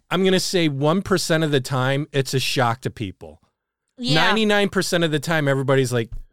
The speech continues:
Speaker 1: "Well, yeah, no, we've known this for years."
Speaker 2: Yeah.
Speaker 1: And it's the same thing with her.
Speaker 2: Yeah.
Speaker 1: Like, she was hiding being a witch to herself.
Speaker 2: Correct.
Speaker 1: Not everyone else.
Speaker 2: Right,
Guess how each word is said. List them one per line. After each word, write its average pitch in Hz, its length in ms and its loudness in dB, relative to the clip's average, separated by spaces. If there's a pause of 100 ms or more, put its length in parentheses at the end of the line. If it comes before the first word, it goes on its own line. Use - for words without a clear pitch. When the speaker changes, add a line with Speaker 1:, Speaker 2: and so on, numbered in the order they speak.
(140)
Speaker 1:
"Well, 131 140 0
yeah, 117 240 2
no, 98 180 -2
we've 110 220 -4
known 131 240 4
this 101 180 -2
for - 140 -10
years." 80 560 -14 (140)
Speaker 2:
Yeah. 180 200 -6 (240)
Speaker 1:
And 165 100 4
it's - 160 -2
the 147 120 -2
same 170 320 0
thing 151 200 0
with 113 160 -2
her. 95 460 -8
Speaker 2:
Yeah. 190 140 -4
Speaker 1:
Like, 131 140 2
she 202 200 0
was 202 180 2
hiding 160 520 0
being 139 320 2
a 101 80 -2
witch 120 380 -2
to 117 140 -4
herself. - 760 -8 (320)
Speaker 2:
Correct. - 240 0
Speaker 1:
Not - 320 4
everyone 131 460 0
else. 95 280 -6
Speaker 2:
Right, 185 280 -4